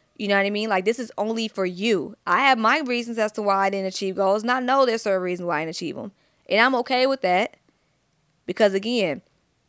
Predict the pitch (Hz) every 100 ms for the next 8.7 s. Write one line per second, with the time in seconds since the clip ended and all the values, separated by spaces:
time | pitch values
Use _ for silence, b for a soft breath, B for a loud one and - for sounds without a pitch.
0 | _ _ _ _ - 202 247 247 208 262
1 | 262 220 202 208 202 202 226 220 208 202
2 | 202 - 254 254 196 190 196 208 190 190
3 | 185 214 202 143 - _ _ _ _ _
4 | _ _ _ _ _ - 180 - 233 277
5 | 277 254 247 240 247 233 226 247 233 226
6 | 233 240 254 240 220 214 208 202 - 202
7 | - 202 190 180 214 - 202 185 - -
8 | 262 254 - 180 180 160 123